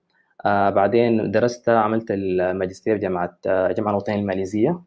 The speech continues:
تخرجت سنة ألفين وأربعتاشر، وتخصصي هناك أيضا كان متعلق بالطاقة المتجددة،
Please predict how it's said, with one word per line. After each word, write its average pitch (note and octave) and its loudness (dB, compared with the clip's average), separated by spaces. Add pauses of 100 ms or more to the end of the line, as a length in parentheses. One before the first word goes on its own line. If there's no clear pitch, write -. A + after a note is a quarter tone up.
(120)
تخرجت F#2+ -4
سنة F2+ -10
ألفين G2 -2
وأربعتاشر، F#2 0 (540)
وتخصصي G2 2
هناك A#2+ 0
أيضا A#2 2
كان A2+ -2
متعلق G#2+ 0
بالطاقة F#2+ -2
المتجددة، G2 -2